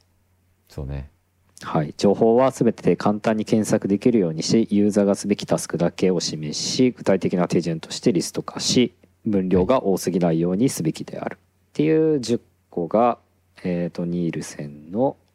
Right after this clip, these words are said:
Speaker 2: 十のユーザビリティヒューリスティックでした。
Speaker 1: うんうん。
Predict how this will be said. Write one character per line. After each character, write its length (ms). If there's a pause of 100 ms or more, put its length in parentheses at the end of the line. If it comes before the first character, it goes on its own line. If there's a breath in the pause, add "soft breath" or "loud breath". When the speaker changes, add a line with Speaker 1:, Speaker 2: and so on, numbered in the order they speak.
(360)
Speaker 2:
十 300
の 240
ユ 220
ー 20
ザ 140
ビ 160
リ 60
テ 140
ィ 160
ヒ 160
ュ 60
ー 40
リ 80
ス 120
テ 160
ィ 20
ッ 40 (240)
ク 260 (420)
で 100
し 220
た。 80
Speaker 1:
う 20
ん 20
う 20
ん。 40